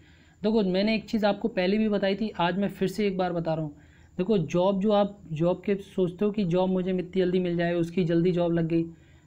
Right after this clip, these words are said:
तो ये देखो हर किसी का टाइम होता है। ऊपर वाला जो है वो आपके लिए देखता है कि सही टाइम आपका कौन सा है। समझ रहे हो? आपका काम होता है मेहनत करना,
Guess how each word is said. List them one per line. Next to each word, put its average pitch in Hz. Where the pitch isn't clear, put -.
तो 240
ये 233
देखो 240
हर 208
किसी 220
का 240
टाइम 185
होता 160
है। 151
ऊपर 190
वाला 220
जो 220
है 220
वो 220
आपके 190
लिए 220
देखता 185
है 208
कि 220
सही -
टाइम 196
आपका 208
कौन 175
सा 165
है। 156
समझ 185
रहे 214
हो? 165
आपका 175
काम 208
होता 202
है 226
मेहनत 175
करना, 151